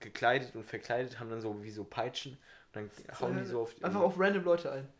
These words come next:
Speaker 1: Ja, die sind so Straßen, also das sind so Straßenabsperrungen, diese, kennst du diese Metallgitter?
Speaker 2: Oder wollen die gerne geschlagen werden?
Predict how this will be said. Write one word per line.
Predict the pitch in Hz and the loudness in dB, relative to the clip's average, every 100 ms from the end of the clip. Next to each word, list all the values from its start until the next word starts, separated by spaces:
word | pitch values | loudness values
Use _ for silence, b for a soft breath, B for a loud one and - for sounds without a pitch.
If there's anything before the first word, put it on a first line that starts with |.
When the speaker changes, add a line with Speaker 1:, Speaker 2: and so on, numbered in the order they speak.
| - | 0
Speaker 1:
Ja, | 131 | 0
die | 131 | 2
sind | 120 135 | 0 -2
so | 127 113 | -2 -2
Straßen, | - 123 131 - | 2 6 4 4
also | 120 110 110 104 - B B B | -8 -8 -6 -8 -10 B B B
das | 117 117 117 | -2 0 0
sind | 117 | -4
so | 107 | -4
Straßenabsperrungen, | - 120 127 - 143 - 151 147 143 | 2 4 4 4 -2 0 2 2 0
diese, | 107 104 | -4 -8
kennst | 101 123 107 | -8 -10 -10
du | |
diese | 104 101 95 - | -8 -6 -6 -8
Metallgitter? | 104 - 120 127 139 147 139 B B | -10 -4 -2 -2 -4 -6 -8 B B
Speaker 2:
Oder | 147 139 | -4 0
wollen | 147 156 | 2 2
die | 151 | 0
gerne | 135 131 | -2 -6
geschlagen | 135 - 135 139 | -8 -10 -10 -8
werden? | 139 139 | -10 -10